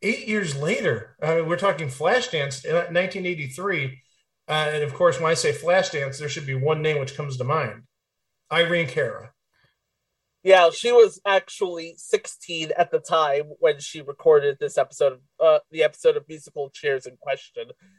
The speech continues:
Speaker 2: And, of course, she co-wrote and sang Flashdance, What a Feeling. But she actually became a known entity in nineteen eighty when she recorded and acted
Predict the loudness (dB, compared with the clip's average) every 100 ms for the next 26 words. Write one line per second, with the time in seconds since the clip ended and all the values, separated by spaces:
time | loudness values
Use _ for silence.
0 | _ 0 2 2 -2 2 4 4 0 -12
1 | -14 -16 _ _ _ 6 6 10 8 8
2 | 2 2 4 4 0 -6 0 2 2 2
3 | 0 0 -4 -6 -4 -2 -2 -4 -12 _
4 | _ _ _ _ 4 8 6 2 -2 4
5 | 4 4 -4 -10 -10 0 2 2 0 -6
6 | -8 0 2 2 -2 -4 -2 -2 -4 -16
7 | _ _ _ _ _ _ 4 4 4 -2
8 | -10 -2 0 0 -6 -16 -12 -8 2 2
9 | 2 -8 -14 -18 -20 _ _ _ _ _
10 | _ 4 4 4 -8 -4 -2 -2 2 6
11 | 8 6 4 2 -4 -18 _ _ _ 2
12 | 10 12 12 10 6 -4 -4 -2 -2 -4
13 | -4 -2 -2 -6